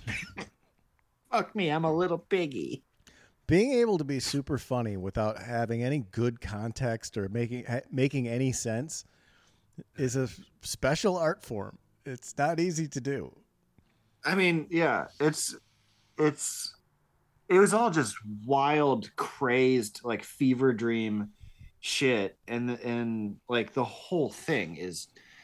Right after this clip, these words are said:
Speaker 2: is bonkers.
Speaker 1: It's for all
Speaker 2: It's
Speaker 1: you
Speaker 2: just
Speaker 1: L A people
Speaker 2: bonkers.
Speaker 1: on drugs. L A people on drugs, and,
Speaker 2: And it
Speaker 1: um,
Speaker 2: sells out. They s-, they, people line up, like, hours early, and they're like, "We could be in standby." And I don't,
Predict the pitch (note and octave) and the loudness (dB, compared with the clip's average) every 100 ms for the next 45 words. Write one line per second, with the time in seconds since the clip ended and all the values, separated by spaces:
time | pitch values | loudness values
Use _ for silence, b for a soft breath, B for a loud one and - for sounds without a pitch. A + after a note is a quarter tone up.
0 | B B A2 G2+ - A#2+ A2 G#2+ E2+ A#1+ | B B -4 -4 -2 0 0 -4 -10 -8
1 | - A3 - B3 A#3+ A#3 B3 A#3+ A3+ A#3+ | -6 -6 2 4 6 4 2 -2 -10 0
2 | A#3 A#3 B3 - D#3+ C#3 B2 A2 G2+ A#2 | 4 6 6 6 2 2 0 0 -2 -2
3 | A#2 D2+ D#2+ - - _ - A#2 A2+ G2 | -2 -2 -10 -18 -18 _ -10 -6 -4 -2
4 | A#2 - G#2+ G2+ G2+ E3 D#3+ D3 D3 C3 | -4 -4 -6 -6 -4 0 0 0 -6 -10
5 | F#3+ - C#3 B2+ A2 G#2+ - E3+ F#3+ G#2 | -12 -16 -14 -10 -10 -4 2 4 4 2
6 | - G#3 G#3+ G#3+ G3+ A#3+ B3 D#3+ F3 F3+ | 2 4 6 6 6 6 4 4 6 6
7 | - - - F3 D3+ - G#3+ B3 G#3+ F#3 | 4 -2 4 6 6 4 2 4 6 6
8 | F#3+ F#3 F3 - D3 C#3 - _ - D3+ | 4 4 2 2 2 2 0 _ -2 4
9 | F#3 F#3 E3 - E3+ F3 C3 A#2 A#2 A#2 | 6 8 6 4 4 6 6 6 4 4
10 | A#2 A2+ A#2+ - B2+ B2 A#2+ B2 A2+ C3 | 4 2 -2 -4 -2 -2 0 -2 2 2
11 | B2 B2 A#2+ G#2+ - B2 A#2 B2+ C#3+ D3 | 6 4 4 0 0 2 2 2 2 4
12 | E3+ F#3 b b b b _ - A#2+ A#2 | 2 -2 b b b b _ -4 -2 -2
13 | G#2 - _ _ _ A2+ C#3 D#3 | -4 -8 _ _ _ 2 4 4